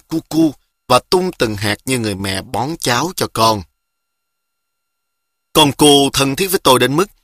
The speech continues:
nhiều khi bay lên đậu trên màn hình máy vi tính hoặc trên chiếc quạt máy nơi tôi làm việc. Có lần đậu cả lên vai tôi, chẳng màng chi đến tiếng kêu gọi bạn của đồng loại, tiếng cu gái đâu đó thỉnh thoảng lại vọng tới.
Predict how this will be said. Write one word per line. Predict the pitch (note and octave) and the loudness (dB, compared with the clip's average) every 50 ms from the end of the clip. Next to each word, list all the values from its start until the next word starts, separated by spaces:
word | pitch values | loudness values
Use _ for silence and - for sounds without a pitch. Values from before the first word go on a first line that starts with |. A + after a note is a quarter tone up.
| _ _ - | _ _ -4
nhiều | C3+ C#3+ C#3+ C#3 | 0 2 2 2
khi | B2+ - G3 F3 | 2 0 -2 0
bay | E3+ F#3 F#3 F#3 F3+ | 2 2 2 2 2
lên | F3+ F3+ E3+ E3 | 2 2 2 2
đậu | D3 A#2 G#2+ A2 A2 | 2 2 2 2 2
trên | - D#3 D3+ | 0 0 0
màn | C#3 B2+ A#2 A2 | 2 0 0 0
hình | G#2+ A#2 G#2 G2+ | -2 -4 -4 -4
máy | G#2 A2+ B2+ | -2 -4 -2
vi | B2+ C#3 | -2 -4
tính | B2+ - B2+ A#2 C3+ F3 G3 - _ _ _ _ | -4 -2 -2 -2 -2 -2 -6 -10 _ _ _ _
hoặc | - B2+ B2+ - | 0 0 0 2
trên | - D3 C#3 C3+ | 2 0 0 0
chiếc | - - - | -2 -4 -2
quạt | - B2+ G#2+ - - | 0 0 0 0 0
máy | A2+ A2+ A#2 C#3+ F3+ | -2 -2 0 0 0
nơi | F3 C#3 B2 | 0 0 0
tôi | - A#2+ A2+ | 0 -2 -2
làm | A2 G2+ F#2 F2+ | -2 -2 -4 -4
việc. | F2 G#2 G#2 F#2+ - _ _ _ _ _ _ - | -4 -4 -4 -4 -6 _ _ _ _ _ _ 0
Có | - G3 | 4 4
lần | F3+ D#3 C#3 B2 B2 | 6 4 4 2 0
đậu | A#2+ G#2+ G#2+ A2+ A#2 - | 0 2 2 2 0 0
cả | - A2+ G2+ A2+ | -2 -2 0 0
lên | D3 D#3 C#3+ C3 | 0 0 0 2
vai | B2+ B2+ B2 A#2 | 2 2 2 2
tôi, | - - A#2+ A#2+ A#2 A#2 G#2+ - - _ _ - | 0 2 2 2 2 2 0 -4 -10 _ _ -4
chẳng | - - B2 C#3 F#3 A3 G#3+ E3 | -2 0 0 0 -2 -2 0 2
màng | C#3+ C3 B2 A#2 A2+ | 2 2 2 0 -2
chi | - - D#3 D#3 D#3 | -2 0 2 2 2
đến | D3 D#3 E3+ F3+ | 2 0 0 0
tiếng | - F3+ G3 A3 | -2 -2 -2 -2
kêu | - - D#3+ D3+ D3 | -2 0 2 2 2
gọi | C3+ A#2+ G#2+ G2 F#2+ G2 | 2 0 0 -2 -2 -2
bạn | G2+ G#2 G#2 G2 F#2 G2+ | 0 0 -2 -2 -2 -6
của | - - C3 | -6 -6 -4
đồng | B2 G#2+ F#2 F#2 | -4 -4 -4 -4
loại, | F#2 G2 F#2+ F2+ F2+ F#2 F#2 - _ _ _ _ _ _ | -6 -6 -6 -4 -4 -6 -8 -10 _ _ _ _ _ _
tiếng | - C3+ C3 C3+ D#3 F3 F3 | 2 2 4 4 2 0 -2
cu | - - - C3 B2 A2+ | -4 -4 -4 -2 -2 -2
gái | A2 A#2+ A#2 B2+ D#3 F#3+ G#3+ F3 | 0 0 0 0 0 -4 -4 -2
đâu | D3 A#2+ A2 A2 G#2 | 0 0 2 0 0
đó | G2+ G2+ G#2+ - - | -2 -4 -4 -4 -4
thỉnh | C3 A2+ A2+ | -6 -8 -6
thoảng | A2 - G2 F#2+ | -6 -4 -4 -4
lại | F#2+ F#2+ | -4 -6
vọng | F2 F2 E2+ E2 E2+ - | -8 -10 -12 -12 -10 -8
tới. | G2 G2 G#2 B2 E3 | -4 -2 -2 -2 -4